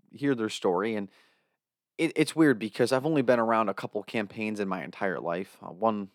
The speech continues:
uh, was way back, uh, before high school, and then the second one was in, actually in college. And it's very, very skeptical, I think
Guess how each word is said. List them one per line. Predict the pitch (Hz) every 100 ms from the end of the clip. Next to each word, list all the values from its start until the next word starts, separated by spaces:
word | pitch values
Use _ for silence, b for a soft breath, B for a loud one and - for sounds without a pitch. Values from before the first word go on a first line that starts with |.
| _
uh, | 90 85 - _
was | 101 98 87 - _
way | 95 104
back, | 90 92 98 -
uh, | 90 80 - _ _
before | 95 - 76
high | - 113
school, | - - 117 107 b b b
and | 104
then | 104
the | 95
second | - 117 110
one | 95
was | 101
in, | 98 -
actually | 101 - 98
in | 85
college. | - 101 98 90 85 b b b b b _
And | 117 117 113 104 - -
it's | 110 - _ -
very, | 117 156 185 175 147 - _ _ _ _
very | - 120 170 156
skeptical, | - 151 - 151 135
I | 123
think | - 131 -